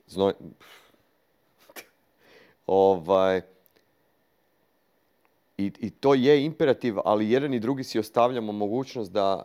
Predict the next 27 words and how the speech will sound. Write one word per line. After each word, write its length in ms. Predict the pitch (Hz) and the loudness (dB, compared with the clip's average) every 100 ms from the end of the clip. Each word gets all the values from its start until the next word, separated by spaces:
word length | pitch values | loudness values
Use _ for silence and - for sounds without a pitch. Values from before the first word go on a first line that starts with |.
| - | -4
ako 300 | 95 - 113 | -4 -2 -2
on 140 | 123 | -2
kaže: 580 | - 117 117 104 104 95 95 _ _ _ _ - | -2 0 0 0 -4 -4 -10 _ _ _ _ -18
„Ja 120 | 87 | -14
ne 100 | 90 | -14
mogu, 160 | 78 | -16
Tomas.” 460 | - 55 52 - _ _ _ _ _ _ _ _ - | -20 -20 -20 -20 _ _ _ _ _ _ _ _ -14
E, 40 | 82 82 | -6 -6
ili 180 | 65 95 | -4 -6
da 80 | 95 | 0
ja 140 | 98 101 | 0 2
velim 300 | 98 98 92 | 0 -2 -6
ono: 200 | 92 80 | -8 -6
„Gle, 260 | 90 92 - _ _ _ _ _ _ _ _ | -6 -6 -8 _ _ _ _ _ _ _ _
znaš 180 | 85 - | -20 -16
kaj, 160 | 90 | -12
ne 140 | 80 78 | -10 -12
da 80 | |
mi 100 | 67 | -14
se 120 | 67 - | -18 -20
sad 280 | - 76 - - | -12 -12 -12 -18
mjesec 400 | 73 82 - - | -14 -14 -14 -14
dana.” 240 | 71 60 - _ _ _ _ _ _ _ _ _ _ _ _ _ | -12 -12 -16 _ _ _ _ _ _ _ _ _ _ _ _ _
Mi 120 | - 101 | -12 -10
smo 160 | - | -4
napravili 420 | 104 107 113 110 | -4 0 -2 -2
ono, 300 | 101 107 92 | -4 -6 -6